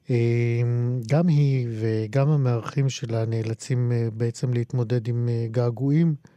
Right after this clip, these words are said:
למשפחה שלה ועם ההשלכות המאוד מורכבות של, אה, העמקת הקשר ביניהם ככל שהזמן עובר באופן טבעי. אה, זהו סיפור בעצם, אה, על גורלה של, אה, הבטחה,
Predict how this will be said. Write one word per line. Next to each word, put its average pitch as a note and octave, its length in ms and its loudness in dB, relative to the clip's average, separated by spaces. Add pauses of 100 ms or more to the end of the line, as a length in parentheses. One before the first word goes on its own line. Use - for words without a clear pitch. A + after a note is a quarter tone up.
(200)
למשפחה B2 580 -2
שלה B2 360 -4 (580)
ועם B2 300 2
ההשלכות A#2 1120 -2
המאוד B2 600 0
מורכבות A#2+ 720 -2 (360)
של, A#2+ 440 -2
אה, A2+ 160 0 (580)
העמקת B2 440 0
הקשר C#3 420 -2
ביניהם A#2 380 -4
ככל - 300 -2
שהזמן A#2+ 500 -4
עובר B2 340 -2
באופן A2+ 420 -6
טבעי. A2+ 480 -12 (1300)
אה, A#2+ 680 0
זהו D#3 180 0
סיפור G#3 380 2
בעצם, F#3 460 2
אה, D#3 420 2
על C#3 140 2
גורלה C3 460 2
של, B2+ 400 -2
אה, A#2 260 -4
הבטחה, C#3+ 600 -4